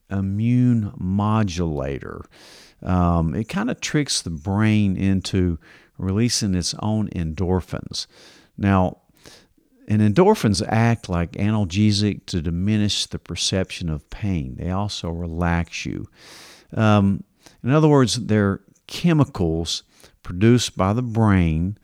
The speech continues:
by the nervous system, to help cope with pain or stress. They're the feel-good chemicals.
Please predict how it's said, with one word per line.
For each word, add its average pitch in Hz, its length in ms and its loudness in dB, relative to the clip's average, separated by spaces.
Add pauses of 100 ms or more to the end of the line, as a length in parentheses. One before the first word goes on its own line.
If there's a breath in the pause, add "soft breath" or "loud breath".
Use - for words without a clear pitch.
(280 loud breath)
by 85 120 -6
the 98 100 -2
nervous 113 340 4
system, 95 540 -2 (460 loud breath)
to 101 80 -2
help 104 460 2
cope 120 420 0
with 87 220 -2
pain 110 460 -2
or 78 120 -6
stress. - 580 -2
They're 110 140 -4
the 98 120 -4
feel-good 104 680 0
chemicals. - 580 -6